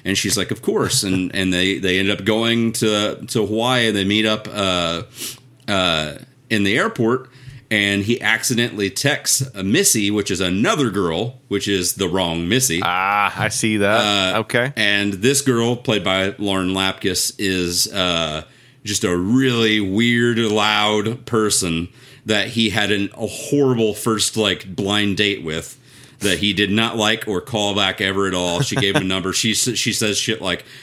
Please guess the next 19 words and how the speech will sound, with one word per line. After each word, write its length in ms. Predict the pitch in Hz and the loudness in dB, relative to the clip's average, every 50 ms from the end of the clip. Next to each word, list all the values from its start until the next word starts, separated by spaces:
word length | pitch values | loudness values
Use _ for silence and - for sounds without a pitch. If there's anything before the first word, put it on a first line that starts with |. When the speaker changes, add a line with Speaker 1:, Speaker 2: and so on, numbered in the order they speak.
| - - | -12 -6
Speaker 1:
"Uh, 140 | - 110 120 | -2 -2 -2
it's 120 | 110 - - | 0 0 0
okay, 240 | 131 113 - 113 98 | 0 2 2 0 0
it's 180 | 92 92 - | 0 -2 -4
okay, 220 | 101 87 101 87 80 | -4 -2 -2 -2 0
I 40 | 90 | 0
love 220 | 104 104 95 85 | 0 0 -2 -2
you," 140 | 82 73 73 - - - - - - | -4 -6 -8 -12 -16 -20 -20 -8 -4
and, 140 | 104 123 | -2 0
like, 160 | 117 107 101 107 | 0 0 0 0
loves 300 | 107 107 104 101 90 104 | -2 -2 -2 0 -2 -2
on 200 | 104 98 98 95 | 0 0 0 0
him, 180 | 87 87 90 90 | 0 -2 -2 -2
like, 280 | 90 87 85 87 - 95 | 0 0 0 0 -2 -2
the 140 | 90 87 | -2 -2
entire 380 | 92 87 - - 95 92 90 - | -2 0 -2 0 0 0 0 -2
first 320 | - - 101 92 90 - - | -2 -2 -2 -2 0 0 -2
Speaker 2:
<laughs> 40 | 85 | 0
Speaker 1:
thing. 220 | 92 90 85 | 0 -2 -4